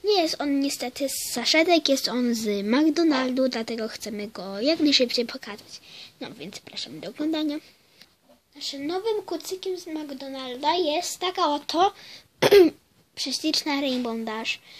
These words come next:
Jest ona przepiękna, bardzo nam się podoba. Jest to, jest ona z McDonalda. Y, ma ona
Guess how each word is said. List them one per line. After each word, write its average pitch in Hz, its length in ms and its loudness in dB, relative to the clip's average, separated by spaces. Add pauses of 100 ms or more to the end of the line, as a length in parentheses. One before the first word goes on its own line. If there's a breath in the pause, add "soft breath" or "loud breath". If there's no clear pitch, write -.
(280 loud breath)
Jest - 180 -16
ona 269 460 -4
przepiękna, 254 1080 -2
bardzo 294 420 -6
nam 269 180 -4
się - 160 -2
podoba. 247 640 -8 (920 loud breath)
Jest - 180 -20
to, - 220 -10 (100)
jest 285 240 -6
ona 269 340 -2
z - 120 -6
McDonalda. 285 840 -2 (880 loud breath)
Y, 247 200 -6
ma 330 280 2
ona 294 260 0